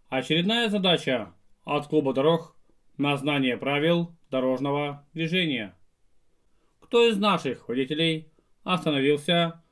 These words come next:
нарушая правила? Нам предлагают следующие варианты ответов. Вариант номер один.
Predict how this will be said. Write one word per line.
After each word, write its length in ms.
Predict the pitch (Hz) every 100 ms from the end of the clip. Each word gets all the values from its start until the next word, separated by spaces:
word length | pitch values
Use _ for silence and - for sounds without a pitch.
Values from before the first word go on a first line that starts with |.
| _ -
нарушая 840 | 139 127 - 143 147 151 151 - -
правила? 560 | 185 180 147 120 98 - _ - _ _ _ -
Нам 320 | 156 147 110
предлагают 640 | 110 107 107 151 180 175 _ _ _
следующие 800 | - 123 127 131 160 160 165 - _ _ _
варианты 480 | 127 135 147 147 165
ответов. 400 | 160 185 143 101 - _ _ _ _ _ _ -
Вариант 440 | 120 165 240 262
номер 200 | 269 220
один. 440 | 202 156 139 98